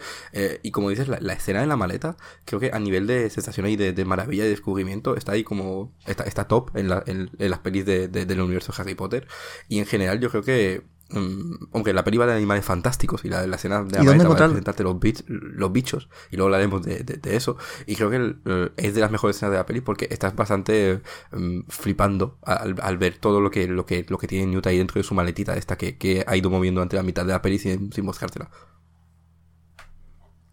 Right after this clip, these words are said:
Speaker 2: Sí, porque me gustó al principio que hay una escena ahí en la que al principio la maleta es como, es importante. Tú ves que es importante ahí, siempre se nota que están los bichos ahí que quieren salir. Y cuando entraron yo me quedé en plan,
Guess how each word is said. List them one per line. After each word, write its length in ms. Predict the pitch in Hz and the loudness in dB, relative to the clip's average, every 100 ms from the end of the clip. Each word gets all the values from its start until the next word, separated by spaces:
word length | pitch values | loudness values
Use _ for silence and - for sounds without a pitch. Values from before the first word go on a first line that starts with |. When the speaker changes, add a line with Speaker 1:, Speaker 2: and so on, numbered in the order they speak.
| - | -6
Speaker 2:
Sí, 140 | - 185 | 2 2
porque 220 | - 135 | 4 4
me 100 | 131 | 4
gustó 220 | 127 - | 4 0
al 60 | 156 | -2
principio 520 | 175 - 190 156 - - _ - | -2 -4 -2 0 0 -6 _ -10
que 200 | - 131 | 0 2
hay 160 | 131 139 | 4 4
una 100 | 160 | 2
escena 360 | 160 143 147 131 | 0 2 2 4
ahí 360 | 131 135 131 | 2 4 4
en 120 | 131 | 4
la 100 | 127 | 4
que 220 | 127 127 131 | 2 2 2
al 160 | - | 2
principio 360 | 131 - 147 160 | 0 0 2 2
la 140 | - 139 | 4 4
maleta 300 | 127 151 - | 6 4 0
es 40 | |
como, 640 | - 156 139 135 131 131 - _ - - - | 2 4 6 6 4 2 -2 _ -20 -8 -2
es 120 | 147 | 2
importante. 680 | 170 160 139 127 - - - _ | 4 4 2 0 0 -6 -12 _
Tú 140 | - | 2
ves 100 | 135 | 2
que 100 | 147 | 4
es 60 | 156 | 4
importante 460 | 151 139 127 151 135 | 4 4 2 2 2
ahí, 120 | 139 | 2
siempre 600 | - 123 123 123 113 - - - | 0 0 2 2 0 -4 -8 -10
se 140 | - 127 | -2 0
nota 180 | 131 | 2
que 60 | 139 | 2
están 200 | 143 131 | 2 0
los 100 | 135 | 2
bichos 240 | 139 156 | 0 0
ahí 80 | 156 | 0
que 120 | 139 | 0
quieren 200 | 135 135 | 2 2
salir. 380 | 147 123 151 - - _ _ - - | 2 2 0 0 -10 _ _ -8 0
Y 300 | 135 123 - | 2 2 2
cuando 240 | - 123 | 4 6
entraron 420 | 117 117 127 180 220 | 6 6 4 4 4
yo 100 | 156 | 4
me 100 | 143 | 4
quedé 160 | 135 | 4
en 100 | 131 | 2
plan, 400 | 127 123 120 143 | 2 0 0 -4